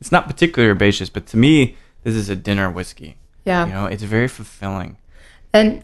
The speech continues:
Speaker 2: another flavor, so a really desirable flavor that I love in whiskey is waxy.
Speaker 1: Mm, right.
Speaker 2: Um, almost like a scented candle in a sauna waxiness. And that also starts to develop as Craigellachie gets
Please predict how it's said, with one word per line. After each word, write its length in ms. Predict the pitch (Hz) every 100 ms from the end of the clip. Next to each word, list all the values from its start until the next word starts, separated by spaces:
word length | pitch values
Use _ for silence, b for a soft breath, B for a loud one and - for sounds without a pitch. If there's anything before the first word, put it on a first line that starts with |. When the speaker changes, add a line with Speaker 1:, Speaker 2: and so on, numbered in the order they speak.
| -
Speaker 2:
another 380 | 226 247 247
flavor, 540 | 254 - 202 196 220 -
so 220 | - 196
a 100 | -
really 300 | 190 220 214
desirable 840 | 214 185 165 196 196 202 185 175 165
flavor 380 | - 165 165
that 200 | 160 170 -
I 160 | 175
love 640 | 170 165 165 170 175 170 -
in 160 | 175 165
whiskey 440 | 160 - - 160
is 160 | - -
waxy. 680 | - - - - 233 254 - _
Speaker 1:
Mm, 280 | 127 151 104 _ -
right. 220 | 117 110 - _ -
Speaker 2:
Um, 340 | 190 185 175
almost 340 | - 180 175 180
like 140 | 185
a 60 | 170
scented 640 | - - 185 175 175 170
candle 540 | - - 175 175 170 165
in 180 | - 165
a 40 |
sauna 520 | 156 - 175 170 165
waxiness. 920 | 156 156 - - 190 214 254 - - - b b b _
And 160 | 190 190
that 220 | 196 -
also 280 | 185 170 175
starts 380 | 170 175 170 -
to 100 | 175
develop 280 | 165 165 160
as 80 | -
Craigellachie 580 | 175 160 165 165 -
gets 220 | - 165